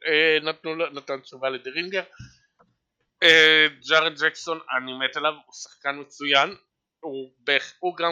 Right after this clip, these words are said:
כן שחקן שאם היה מקבל את שחקן ההגנה אני לגמרי הייתי בסדר.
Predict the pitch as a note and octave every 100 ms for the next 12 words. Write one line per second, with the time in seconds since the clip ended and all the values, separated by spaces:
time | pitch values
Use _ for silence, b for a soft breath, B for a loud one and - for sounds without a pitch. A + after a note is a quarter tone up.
0 | E3 E3 D3+ C3+ - C#3+ C#3 - C3 B2
1 | - B2 B2 A#2+ - A#2+ A#2+ A#2+ - B2
2 | A#2+ A#2+ A2+ A2+ A#2 A#2 A#2 A#2+ A#2+ B2
3 | - B2 - F#3+ A#3